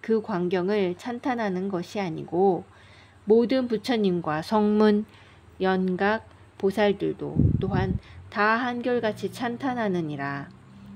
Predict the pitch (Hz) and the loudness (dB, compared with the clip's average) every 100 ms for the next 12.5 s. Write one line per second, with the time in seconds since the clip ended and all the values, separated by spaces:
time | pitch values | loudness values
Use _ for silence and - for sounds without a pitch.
0 | - - 208 202 233 208 175 175 190 214 | -2 2 2 2 2 2 0 -2 -2 -2
1 | 165 - - - - 208 208 240 220 180 | -4 -8 -20 -20 -2 2 4 4 4 2
2 | 160 151 147 - 139 - - 202 196 196 | 0 -4 -6 -12 -16 -14 4 8 8 6
3 | 190 180 180 180 175 220 277 - - - | -2 0 0 0 -2 -2 -4 -6 -16 -6
4 | 196 202 226 208 180 175 - 202 240 294 | -2 0 0 0 0 -4 -6 -4 -2 -4
5 | - - - - - 208 202 196 190 247 | -10 -14 -16 -8 0 4 4 4 2 2
6 | 196 - - 170 156 151 - - - - | 0 -4 -2 0 0 -2 -10 -20 -20 -20
7 | - 220 190 185 190 190 190 190 175 170 | -8 -2 0 2 2 0 0 0 0 0
8 | - 247 233 226 240 226 220 220 214 - | -4 -6 -6 -2 0 0 -2 -4 -6 -6
9 | 185 214 185 190 226 233 185 165 170 185 | -2 -2 -2 -2 -4 0 0 2 0 0
10 | 202 - 233 233 220 254 202 160 165 170 | -2 -2 -4 -4 -4 -4 -4 -4 -6 -6
11 | 147 165 185 175 156 - - - - - | -6 -2 0 0 -4 -12 -20 -20 -20 -20
12 | - 247 247 160 143 | -2 2 4 2 -2